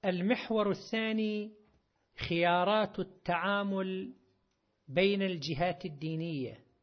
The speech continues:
المحور الثالث: نحو تنافس إيجابي.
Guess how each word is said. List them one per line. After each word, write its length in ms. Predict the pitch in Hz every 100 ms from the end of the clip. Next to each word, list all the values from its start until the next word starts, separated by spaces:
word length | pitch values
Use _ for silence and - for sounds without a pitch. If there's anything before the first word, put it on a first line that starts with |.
| _ _ _ _ _ _ _ _ _ _ -
المحور 640 | 160 156 190 - 185 170 160
الثالث: 640 | 151 - 185 185 185 175 - _ _ _ _ _ _ _ _ _ _ -
نحو 400 | 170 - 175 165
تنافس 760 | 151 156 160 175 165 - 160 165
إيجابي. 1080 | 160 156 - 151 131 139 139 139 147 117